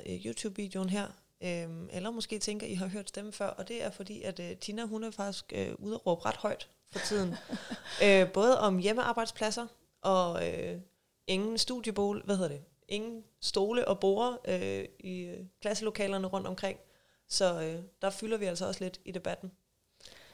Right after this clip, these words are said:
Speaker 2: Ja, der vil jeg så sige, der er vi jo så glædeligt, øh, blevet, øh, man kan sige, der har vi jo igen også hjulpet hinanden,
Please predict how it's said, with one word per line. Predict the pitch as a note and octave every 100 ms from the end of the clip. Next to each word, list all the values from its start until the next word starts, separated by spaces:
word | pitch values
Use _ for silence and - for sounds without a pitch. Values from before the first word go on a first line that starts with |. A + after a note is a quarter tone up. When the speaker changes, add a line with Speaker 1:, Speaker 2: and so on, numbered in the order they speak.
| -
Speaker 2:
Ja, |
der | F#3
vil | G#3+
jeg | G#3+
så | - G#3+
sige, | A3 A3
der | G3+
er |
vi | G3 F#3
jo | E3+
så | -
glædeligt, | F#3+ F#3+ G3 G#3 F#3+ F3+
øh, | E3 D#3 D#3
blevet, | - F3+ F3 E3 D3 D#3+ D#3
øh, | D3+ - _ _ _
man | G3 F#3
kan | F3
sige, | F#3+ F3+
der | G3+
har | G#3
vi | G3+
jo | -
igen | F#3+ F#3+ G#3 A3
også | F#3 F#3+ F#3+ E3 -
hjulpet | G3+ G#3 A3+
hinanden, | F#3 E3+ D#3+ F#3